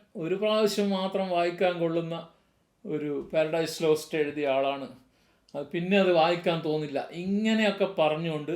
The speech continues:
അദ്ദേഹത്തെ അങ്ങ് എക്സിക്യൂട്ട് ചെയ്യുകയാണ്, കൊന്നുകളയാണ്, ഏഹ്, ഡോക്ടർ ജോൺസൺ ചെയ്തത് എന്ന് പാരഡൈസ് ലോസ്റ്റ് പഠിപ്പിക്കുമ്പോൾ നിങ്ങളോട് പറഞ്ഞിട്ടുണ്ടാവും ഡോക്ടർ ജോൺസൺ ഏത് രീതിയിലാണ് പാരഡൈസ് ലോസ്റ്റിനെ കണ്ടത്.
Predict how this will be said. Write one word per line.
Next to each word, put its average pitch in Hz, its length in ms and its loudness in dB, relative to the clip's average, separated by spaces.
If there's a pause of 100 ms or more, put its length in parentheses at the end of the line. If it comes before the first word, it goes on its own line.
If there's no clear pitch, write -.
അദ്ദേഹത്തെ 170 560 -2
അങ്ങ് 170 300 -4 (200)
എക്സിക്യൂട്ട് 208 680 -4
ചെയ്യുകയാണ്, 127 420 -4 (300)
കൊന്നുകളയാണ്, 190 1080 4 (600)
ഏഹ്, 139 260 -4
ഡോക്ടർ 156 360 -2
ജോൺസൺ 156 480 -2
ചെയ്തത് 143 520 -2
എന്ന് 143 220 -4 (1600)
പാരഡൈസ് 214 420 4
ലോസ്റ്റ് 220 240 4
പഠിപ്പിക്കുമ്പോൾ 220 580 2
നിങ്ങളോട് 180 300 2
പറഞ്ഞിട്ടുണ്ടാവും 156 720 -2
ഡോക്ടർ 160 300 -4
ജോൺസൺ 190 480 -2
ഏത് 180 280 -4
രീതിയിലാണ് 170 580 0 (320)
പാരഡൈസ് 151 520 0
ലോസ്റ്റിനെ 147 440 -2 (400)
കണ്ടത്. 139 460 -4